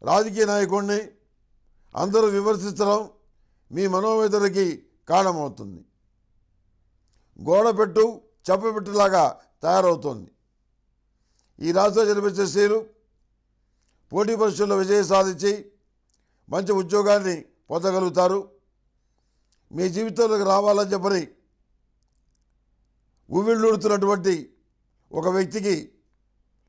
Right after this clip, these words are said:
నో చెప్తారు. "నా జీవితాన్ని నేనే నిర్ణయించుకుంటాను, నా వివాహాన్ని కూడా నేనే నిర్ణయించుకుంటాను, నీలాంటి వ్యక్తులకి నా మనసులో స్థానం లేదు"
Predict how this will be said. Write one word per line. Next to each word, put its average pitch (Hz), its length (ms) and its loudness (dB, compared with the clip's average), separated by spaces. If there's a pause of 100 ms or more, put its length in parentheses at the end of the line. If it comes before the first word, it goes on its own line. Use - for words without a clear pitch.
(340)
నో 202 220 2
చెప్తారు. 196 680 0 (1080)
"నా 170 160 0
జీవితాన్ని 208 560 -2
నేనే 202 220 0
నిర్ణయించుకుంటాను, 190 880 -2 (1120)
నా 170 160 -2
వివాహాన్ని 202 560 0
కూడా 190 340 2 (360)
నేనే 208 280 -2
నిర్ణయించుకుంటాను, 196 880 -2 (1120)
నీలాంటి 202 380 0
వ్యక్తులకి 202 680 0 (480)
నా 180 200 -2
మనసులో 196 400 0
స్థానం 196 460 0
లేదు" 190 440 -4